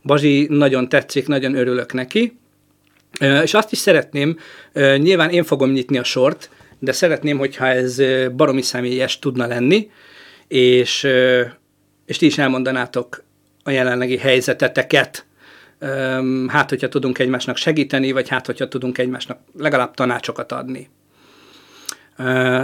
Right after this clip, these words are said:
Nínyon Kexter, szerintem jó lesz, én mindenképp követni fogom az adásokat, köszönöm szépen, D P Teri, kellemes napos időket önnek is. Következő kérdésem, akkor ezek szerint abszolút jó, nagyon jó, akkor ezek szerint egyfelé gondolkozunk, ez tök jó, örülök neki.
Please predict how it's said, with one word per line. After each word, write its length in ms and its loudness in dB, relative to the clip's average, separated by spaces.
Nínyon 280 0
Kexter, 360 0
szerintem 480 0
jó 260 4
lesz, 260 2
én 80 -2
mindenképp 380 -2
követni 300 -2
fogom 220 -2
az 100 -6
adásokat, 480 -2
köszönöm 400 -2
szépen, 480 0
D 180 2
P 260 0
Teri, 220 -2
kellemes 440 0
napos 380 -4
időket 720 0
önnek 420 2
is. 220 -10
Következő 560 4
kérdésem, 540 2
akkor 200 2
ezek 200 2
szerint 380 2
abszolút 720 0
jó, 420 2
nagyon 380 4
jó, 140 2
akkor 340 2
ezek 220 2
szerint 360 0
egyfelé 440 0
gondolkozunk, 720 2
ez 140 -4
tök 280 -2
jó, 180 4
örülök 360 0
neki. 300 -2